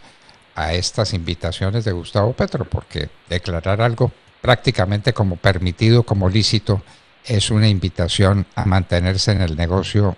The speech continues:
más próspero y rentable de América y probablemente del mundo. ¿Hay alguna noticia, la tiene usted, sobre qué ha pasado, cuál es el efecto real en el campo sobre la permisividad que Petro ha tenido con la droga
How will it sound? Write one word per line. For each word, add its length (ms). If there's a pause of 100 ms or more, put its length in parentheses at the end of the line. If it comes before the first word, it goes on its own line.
más 300
próspero 560
y 40
rentable 600
de 120
América 420
y 40
probablemente 800
del 180
mundo. 340 (640)
¿Hay 220
alguna 400
noticia, 640 (100)
la 140
tiene 300
usted, 380 (420)
sobre 460
qué 300
ha 180
pasado, 420
cuál 240
es 160
el 140
efecto 420
real 560 (480)
en 180
el 180
campo 500 (400)
sobre 500
la 100
permisividad 1040
que 140
Petro 360
ha 60
tenido 440
con 220
la 120
droga 480